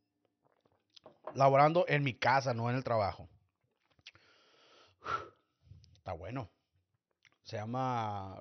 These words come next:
Res-, uh, Woodford Reserve. Si lo buscas, es whi-, a mí me gusta el whisky bourbon. No sé cómo se dice, pues no tiene traducción en español. Bourbon, eh, y casi todo el bourbon viene de Kentucky.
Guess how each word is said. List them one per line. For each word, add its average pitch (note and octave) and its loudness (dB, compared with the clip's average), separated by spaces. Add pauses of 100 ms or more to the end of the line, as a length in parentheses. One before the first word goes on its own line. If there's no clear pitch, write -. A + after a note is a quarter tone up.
Res-, A2+ -12
uh, A2 -4
Woodford D3 -4
Reserve. G#2+ -4 (180)
Si G2+ -10
lo G2+ -6
buscas, F#3+ 0
es D3 2
whi-, C#3+ -2
a C#3 0
mí D#3+ 4
me G#3 0
gusta G#3+ 0
el C3+ -4 (100)
whisky G#3 -4 (1080)
bourbon. G#2+ -2 (320)
No B2+ -8
sé C3 -8
cómo C3 -4
se A#2 -8
dice, B2 -2
pues B2 -6
no B2 -4
tiene C3+ -6 (220)
traducción A2 -4
en A#2 6
español. G2 0
Bourbon, B2 -2
eh, G#2 -8
y - -12
casi C3+ -6
todo C#3+ 2
el C#3+ 0
bourbon C#3 2
viene B2 -4
de A#2 -4
Kentucky. A2 -6